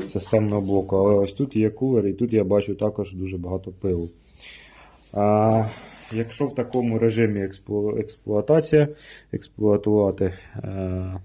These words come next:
системний блок, е, любий, то це може призвести якраз таки до перегорання чогось, тому що пил, е, пере-, пил, він, е,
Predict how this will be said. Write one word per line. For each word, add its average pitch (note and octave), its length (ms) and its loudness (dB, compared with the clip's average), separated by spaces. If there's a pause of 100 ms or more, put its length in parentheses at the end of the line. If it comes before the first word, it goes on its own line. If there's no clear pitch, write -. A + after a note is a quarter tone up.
(240)
системний G2+ 600 0
блок, C3+ 600 -2 (1120)
е, A2 360 4 (260)
любий, A2 460 6
то C#3+ 500 2
це B2 340 0
може A2 320 0
призвести F#2+ 720 0
якраз G2+ 400 -2
таки - 280 -6
до F#2 320 -2 (680)
перегорання G2 680 2
чогось, F#2+ 420 0
тому F#2+ 280 -4
що F#2+ 220 -6
пил, B2 400 2 (240)
е, F2+ 300 -8 (160)
пере-, F#2+ 180 -2 (800)
пил, A#2 340 2
він, F#2+ 280 -2 (600)
е, F#2 320 0